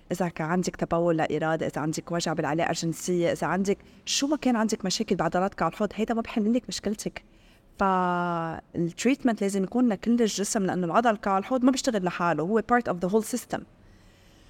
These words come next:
مشان هيك وقت رجعت، آه، عطيت كتير conferences للأوبيتويان، لليورولوجيست، للبيدياتريشنز. آم، حتى بتذكر مرة عطيت كونفرنس للأوبيتويان، هون فهمت ليه الحكمة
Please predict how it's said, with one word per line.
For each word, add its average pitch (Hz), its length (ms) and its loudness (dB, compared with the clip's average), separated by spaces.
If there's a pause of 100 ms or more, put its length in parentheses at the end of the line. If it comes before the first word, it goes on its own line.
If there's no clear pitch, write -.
(320)
مشان 277 200 4
هيك 330 280 4 (340)
وقت 170 200 0
رجعت، 220 720 4
آه، 180 280 2
عطيت 226 360 2
كتير 233 420 2
conferences 175 800 -2
للأوبيتويان، 165 920 0
لليورولوجيست، 170 1200 2
للبيدياتريشنز. 175 1200 0
آم، 147 360 -2 (240)
حتى - 180 0
بتذكر 214 460 0
مرة 190 480 0 (120)
عطيت 202 280 -2
كونفرنس 190 680 -2
للأوبيتويان، 170 720 2
هون 226 220 2
فهمت 214 380 0 (120)
ليه 196 120 4
الحكمة 196 640 0